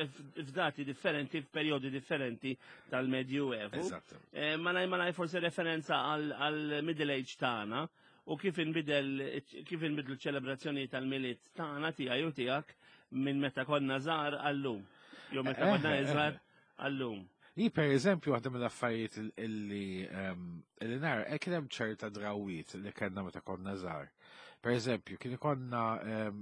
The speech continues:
Speaker 2: id-drawwa li morru nżuru l-presepji
Speaker 1: Mhm.
Speaker 2: f'dan iż-żminijiet.
Speaker 1: Aha.
Speaker 2: Ehm, nieħu gost nara li baqa, eh, min jagħmel wirjiet tal-presepji, jiġifieri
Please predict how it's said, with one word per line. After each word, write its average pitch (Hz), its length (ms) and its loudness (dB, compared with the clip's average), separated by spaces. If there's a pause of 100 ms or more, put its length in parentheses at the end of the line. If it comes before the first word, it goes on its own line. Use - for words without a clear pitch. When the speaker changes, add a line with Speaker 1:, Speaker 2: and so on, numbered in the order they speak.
Speaker 2:
id-drawwa 127 640 -2
li 131 80 -2
morru 123 320 -2
nżuru 107 340 -4
l-presepji 101 680 -6 (160)
Speaker 1:
Mhm. 131 400 -4
Speaker 2:
f'dan 92 240 -4
iż-żminijiet. 78 680 -12 (160)
Speaker 1:
Aha. 113 400 -6 (320)
Speaker 2:
Ehm, 107 400 -2 (760)
nieħu 180 320 2
gost 190 380 6
nara 139 280 2
li 123 140 0
baqa, 127 300 2 (300)
eh, 95 260 -6
min 101 200 -8
jagħmel 95 300 -6
wirjiet 87 400 -6
tal-presepji, 82 720 -10
jiġifieri 110 400 -8